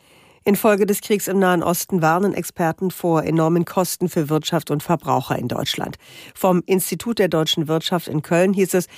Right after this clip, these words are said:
sollte sich die Krise über Monate ziehen, könne es für die deutsche Wirtschaft ernst werden. Nach I-W-Berechnungen würde ein Ölpreis von einhundertfünfzig Dollar je Barrel die deutsche Wirtschaft in diesem Jahr rund null Komma fünf Prozent des Bruttoinlandsproduktes kosten.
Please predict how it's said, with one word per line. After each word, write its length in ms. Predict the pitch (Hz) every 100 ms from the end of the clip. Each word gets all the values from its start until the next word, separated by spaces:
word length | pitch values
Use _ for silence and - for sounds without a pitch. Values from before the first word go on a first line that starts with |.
| - -
sollte 340 | - 185 202
sich 200 | 165 175
die 120 | 175
Krise 360 | 165 - 196 190
über 240 | 170 165
Monate 440 | 156 165 180 180 190
ziehen, 400 | - 202 202 214
könne 300 | - 180 180
es 140 | 170
für 120 | -
die 140 | 175 165
deutsche 380 | 160 156 160 139
Wirtschaft 400 | 131 - 165 -
ernst 340 | 160 165 - -
werden. 320 | 156 143 135 - - - - - -
Nach 180 | 180
I-W-Berechnungen 960 | - 185 196 196 185 190 - 208 214 175
würde 240 | 180 185
ein 160 | 165 165
Ölpreis 560 | 180 214 - 160 165
von 180 | - 160 -
einhundertfünfzig 960 | 165 165 170 165 - 208 214 - 185 -
Dollar 240 | 170 190
je 200 | 170 147
Barrel 400 | 131 135 143 165
die 160 | 160 160
deutsche 400 | 147 143 - 147
Wirtschaft 400 | 170 - 202 -
in 100 | 165
diesem 240 | 170 170
Jahr 220 | 170 160 - - -
rund 220 | 175 170 -
null 140 | 170
Komma 280 | 170 170 170
fünf 320 | - 170 165
Prozent 400 | - 160 170 160
des 100 | 165
Bruttoinlandsproduktes 1200 | - 160 175 - 190 156 147 - 135 123 - -
kosten. 380 | - - - -